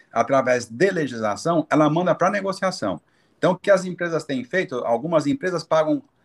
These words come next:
só citar um exemplo aqui, cinquenta reais por mês pra cobrir os, cobrir, cobrir os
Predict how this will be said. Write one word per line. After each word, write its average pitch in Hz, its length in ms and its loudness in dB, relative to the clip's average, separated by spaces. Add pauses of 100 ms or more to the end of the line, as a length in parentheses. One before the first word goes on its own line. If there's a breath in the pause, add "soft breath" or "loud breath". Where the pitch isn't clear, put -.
(100)
só 156 240 4
citar 135 340 -6
um 139 80 -2
exemplo 117 320 -8
aqui, - 160 -14
cinquenta 185 540 0
reais 165 260 0
por 156 160 0
mês 147 420 0 (300)
pra 147 140 4
cobrir 147 260 -2
os, 143 220 0 (180)
cobrir, 139 420 2
cobrir 131 380 0
os 131 120 0